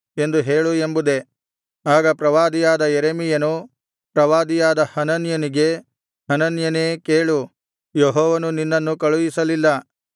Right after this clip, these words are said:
ಈ ಜನರು ಸುಳ್ಳನ್ನು ನಂಬುವಂತೆ ಮಾಡುತ್ತೀ. ಆದ ಕಾರಣ ಯೆಹೋವನು ಇಂತೆನ್ನುತ್ತಾನೆ, ಇಗೋ, ನಾನು ನಿನ್ನನ್ನು ಭೂಮಿಯ ಮೇಲಿಂದ ತೊಲಗಿಸುವೆನು.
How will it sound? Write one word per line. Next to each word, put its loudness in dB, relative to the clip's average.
ಈ 2
ಜನರು 0
ಸುಳ್ಳನ್ನು -2
ನಂಬುವಂತೆ -2
ಮಾಡುತ್ತೀ. -2
ಆದ 2
ಕಾರಣ 0
ಯೆಹೋವನು 0
ಇಂತೆನ್ನುತ್ತಾನೆ, 0
ಇಗೋ, 0
ನಾನು 0
ನಿನ್ನನ್ನು -2
ಭೂಮಿಯ -2
ಮೇಲಿಂದ -2
ತೊಲಗಿಸುವೆನು. -2